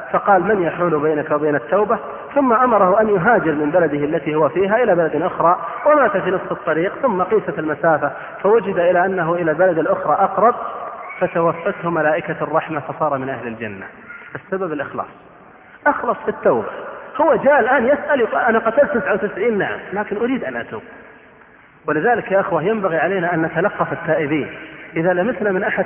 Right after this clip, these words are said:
توبة علينا أن نستقبله وأن نأخذ يعني على يده وأن نعطيه من الحنان والعطف ونفتح له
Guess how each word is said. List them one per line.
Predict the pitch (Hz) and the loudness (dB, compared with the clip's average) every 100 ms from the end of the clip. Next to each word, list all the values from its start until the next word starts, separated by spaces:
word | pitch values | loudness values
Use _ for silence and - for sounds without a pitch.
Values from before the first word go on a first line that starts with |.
| - | 0
توبة | 220 185 | 0 2
علينا | 151 180 196 | 0 0 0
أن | 175 | 0
نستقبله | 165 170 202 196 139 101 - - - - | -2 -2 -2 -2 -6 -6 -12 -16 -8 0
وأن | 175 190 | 0 2
نأخذ | 247 - 214 196 190 160 | 2 2 2 4 4 0
يعني | 175 156 156 | 0 0 2
على | 170 180 | 2 4
يده | 214 165 - - - - | 4 2 -2 -8 -14 0
وأن | 165 196 196 185 175 190 - - - - - - | 4 4 2 0 0 -2 -4 -4 -4 -4 -6 -2
نعطيه | 196 180 247 208 | 0 0 2 4
من | 202 | 4
الحنان | 196 - 202 220 233 202 175 | 2 2 2 4 6 4 4
والعطف | 185 180 175 - - | 4 6 4 2 0
ونفتح | 220 - 208 185 | 0 0 -2 -2
له | 226 | -2